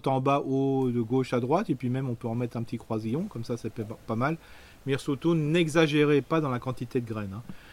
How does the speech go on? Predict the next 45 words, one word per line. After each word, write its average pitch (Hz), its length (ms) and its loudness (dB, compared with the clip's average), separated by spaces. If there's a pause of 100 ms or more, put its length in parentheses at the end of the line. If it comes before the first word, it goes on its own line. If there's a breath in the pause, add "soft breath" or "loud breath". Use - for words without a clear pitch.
(160 soft breath)
Ça 123 140 -4
sert 120 200 -2
absolument 131 500 0
à 110 100 2
rien. 127 160 0
Alors, 147 180 -2
c'est 123 120 -10
sûr - 140 -2
que - 60 -12
ça 135 80 -2
sera 120 200 0
plus 139 200 -2
vert, 170 260 4
mais 151 120 2
si - 160 -8
c'est 139 100 -4
trop 135 220 -4
tassé, 135 360 0
ça 147 140 -2
va 120 120 0
s'étouffer. 123 500 -4 (540 soft breath)
Donc, 123 100 -2
faut - 140 -4
mieux 139 120 2
que 143 80 -4
ça 123 120 0
pousse 135 200 -6
tranquillement, 139 460 -2
surtout 175 400 2
quand 175 120 0
vous 120 160 -6
allez 123 80 2
le 120 40 -2
faire 127 180 -2
à 123 80 0
cette - 140 -8
époque. 160 300 0 (460 loud breath)
Donc, 123 160 -2
le 127 80 2
gazon 123 360 2
a 131 60 0
le 120 40 -2
temps 139 180 -4
de 135 100 0
s'installer. 120 420 -4